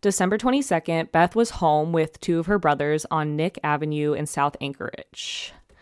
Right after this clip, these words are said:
She lived there with her three brothers and their cousin while their parents lived in a different house in Anchorage. And at around eight thirty P M that evening, Beth left the house to walk a few blocks to the local supermarket.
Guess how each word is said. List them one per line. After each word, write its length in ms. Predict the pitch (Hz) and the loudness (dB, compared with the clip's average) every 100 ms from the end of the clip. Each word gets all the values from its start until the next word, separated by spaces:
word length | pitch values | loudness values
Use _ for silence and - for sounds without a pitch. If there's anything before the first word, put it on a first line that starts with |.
| _ _ | _ _
She 400 | - - 196 247 | -10 -2 0 2
lived 580 | 214 170 170 196 _ - | 2 4 2 0 _ -2
there 260 | 214 226 247 | 2 2 4
with 180 | 226 | 2
her 120 | - 170 | 0 -4
three 300 | - 170 190 | -2 -2 0
brothers 420 | 165 156 170 196 | 0 2 2 0
and 160 | 170 | -2
their 140 | 156 165 | 0 -2
cousin 500 | - 147 156 170 196 | -2 -2 -2 -2 2
while 160 | 165 | 4
their 140 | 165 160 | 4 2
parents 400 | 165 160 165 - | 2 0 0 -2
lived 180 | 156 151 | -2 -2
in 100 | 147 | -4
a 60 | |
different 360 | 147 208 208 - | 0 0 0 0
house 360 | 160 156 151 | 2 2 0
in 160 | - 151 | -6 -6
Anchorage. 560 | - - - 67 - - - - _ _ _ | -6 -8 -8 -8 -8 -16 -20 -20 _ _ _
And 240 | 175 185 - - | 2 2 -2 0
at 100 | 175 | 2
around 240 | 180 175 170 | 4 2 2
eight 220 | 226 262 | 0 0
thirty 260 | 214 208 220 | 2 2 0
P 160 | - 190 | 2 2
M 160 | 175 | 4
that 180 | 175 175 | 2 0
evening, 420 | 175 156 151 151 160 | -2 -4 -4 -4 0
Beth 440 | 151 165 - - - | 2 2 -2 -14 -4
left 240 | 165 170 - | 0 0 2
the 80 | |
house 340 | 208 160 170 - | 4 6 4 0
to 100 | 185 | -2
walk 260 | 165 165 170 | 2 2 2
a 60 | |
few 220 | - 175 | -4 -2
blocks 340 | 170 160 156 - | 4 4 4 -2
to 100 | 170 | -6
the 100 | 160 | -2
local 300 | 151 143 151 | -2 0 -2
supermarket. 800 | - 147 - 76 - - - | -4 -4 -6 -8 -10 -10 -12